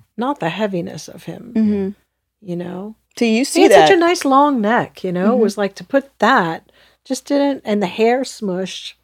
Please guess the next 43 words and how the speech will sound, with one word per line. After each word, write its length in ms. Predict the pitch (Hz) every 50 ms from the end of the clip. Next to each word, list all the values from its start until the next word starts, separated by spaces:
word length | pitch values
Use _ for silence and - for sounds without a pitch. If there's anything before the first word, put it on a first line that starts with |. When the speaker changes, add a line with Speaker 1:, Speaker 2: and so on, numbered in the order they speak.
| _ _ _ -
Speaker 1:
I 100 | 226 269
didn't, 240 | 302 330 330 302 277
never 240 | 262 285 277 247 233
liked 320 | 240 247 254 254 254 -
it. 200 | 156 - - - _ _ _ - -
Speaker 2:
Hmm. 240 | 262 247 214 175 170 135 _ _ _ _ _ _ _ -
Yeah. 320 | 247 240 226 190 170 175 170 _ _ _ _ _ _ _ _ _ _ _ _
Speaker 1:
You 160 | - 240 330 427
Speaker 2:
I 40 |
thought 80 | 453 494
Speaker 1:
look 140 | 415 - -
great. 440 | - 185 180 247 339 311 - - _ _ _ _ _ _
Speaker 2:
Thank 220 | - 214 262 339 -
you. 60 | 220
I 60 | 247
thought 120 | 349 381
it 40 | 370
was 100 | 277 196
Speaker 1:
You 60 | 196
did. 200 | 214 277 359 392 403
Speaker 2:
unusual. 380 | 403 381 180 151 151 156 196 - _ _ _ _ -
I 40 | 254
mean, 100 | 247 220
just 140 | 254 233 -
think 220 | 214 185 - -
my 240 | 196 190 180 185 180
outfit 260 | 185 185 180 190 185
was, 140 | 170 170 156
Speaker 1:
But 120 | 269 302 330
Speaker 2:
like, 80 | 330
Speaker 1:
I 20 | 370
don't 140 | 427 427
know 60 | 403 -
Speaker 2:
inspired 140 | 359 - 294
Speaker 1:
why 100 | 302 311
Speaker 2:
by 80 | 320
Speaker 1:
he 120 | - 269 285
Speaker 2:
Cher. 180 | - 320 -
Speaker 1:
didn't 100 | - - -
show 260 | - - 302 285 269
up 140 | 269 262 262
with 140 | 247 233 214
you. 460 | 220 277 381 415 262 147 165 -